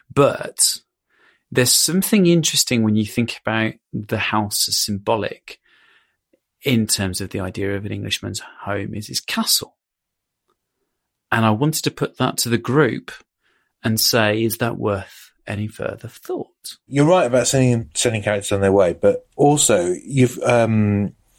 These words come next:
Speaker 2: you, i-, it's part of, at that, you know, you, uh, you create a space, a home, a castle, as you, as you,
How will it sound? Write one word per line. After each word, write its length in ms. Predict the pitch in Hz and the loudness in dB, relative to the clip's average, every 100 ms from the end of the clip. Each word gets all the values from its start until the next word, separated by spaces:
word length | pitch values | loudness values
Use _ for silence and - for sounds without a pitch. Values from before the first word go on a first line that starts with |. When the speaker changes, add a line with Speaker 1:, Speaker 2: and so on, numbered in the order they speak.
| - - - | -16 -16 -4
Speaker 2:
you, 180 | 123 147 | 2 4
i-, 380 | 302 - 101 370 - | 2 -4 -6 -6 -4
it's 600 | 143 135 - - - - _ _ _ _ - | -2 0 2 2 0 -2 _ _ _ _ 0
part 300 | 151 151 - | 2 2 0
of, 460 | 104 85 85 - - _ _ _ _ _ _ _ _ _ 135 | -4 -6 -8 -14 -20 _ _ _ _ _ _ _ _ _ -2
at 220 | 156 127 | -2 0
that, 220 | 139 - | 0 2
you 100 | 160 | 2
know, 120 | 120 | 4
you, 560 | 98 113 - 127 120 113 117 | 4 2 -2 0 0 2 4
uh, 360 | 110 107 107 107 | 6 6 4 2
you 140 | 120 | -2
create 380 | - 135 131 135 | 0 2 2 2
a 240 | 104 101 95 | 2 2 2
space, 640 | - - 95 98 117 - | -2 2 2 4 2 0
a 100 | 101 | 0
home, 360 | 92 101 98 104 | 4 4 4 0
a 80 | 82 | -6
castle, 440 | - 95 - 101 | -2 -2 -2 -2
as 120 | 92 | -2
you, 160 | 95 95 - | 0 0 -2
as 160 | 95 92 | -8 -10
you, 200 | 98 90 | -8 -10